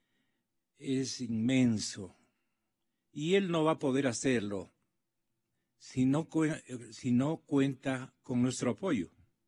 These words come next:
Y tenemos que depender de su liderazgo,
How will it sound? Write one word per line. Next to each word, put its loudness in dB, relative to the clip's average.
Y -10
tenemos 0
que 2
depender 0
de 0
su -2
liderazgo, -2